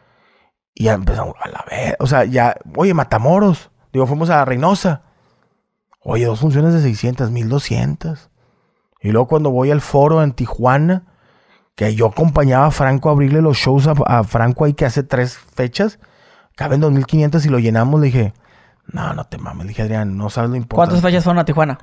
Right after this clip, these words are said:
Speaker 1: Fue una.
Speaker 2: Pero fueron dos mil quinientas personas.
Speaker 1: Dos mil quinientas personas, güey, se llenó el lugar. Y le digo, "Adrián, necesito que entiendas que para mí es esto, cabrón". Le dije,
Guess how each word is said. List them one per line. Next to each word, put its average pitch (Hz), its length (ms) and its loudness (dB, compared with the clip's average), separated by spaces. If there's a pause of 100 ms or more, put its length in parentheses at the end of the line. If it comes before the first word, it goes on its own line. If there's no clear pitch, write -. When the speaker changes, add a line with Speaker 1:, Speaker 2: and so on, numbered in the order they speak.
Speaker 1:
Fue 180 120 2
una. 240 320 2 (340)
Speaker 2:
Pero 156 220 4
fueron 160 300 0
dos 143 180 2
mil 143 100 0
quinientas 147 380 -2
personas. 143 340 0
Speaker 1:
Dos 87 60 -8
mil - 60 -14
quinientas 135 540 -8
personas, 85 440 -10
güey, - 120 -12
se 101 140 -6
llenó 85 240 -8
el 95 60 -8
lugar. 147 340 0 (460)
Y 104 160 -6
le 110 60 0
digo, 107 140 -2
"Adrián, 104 360 -4 (880)
necesito 120 240 -6
que - 80 -2
entiendas 143 580 0 (140)
que 127 140 -2
para 143 260 0
mí 131 100 -4
es - 200 -8
esto, - 340 -10
cabrón". 92 300 -8
Le 92 80 -8
dije, 101 240 -6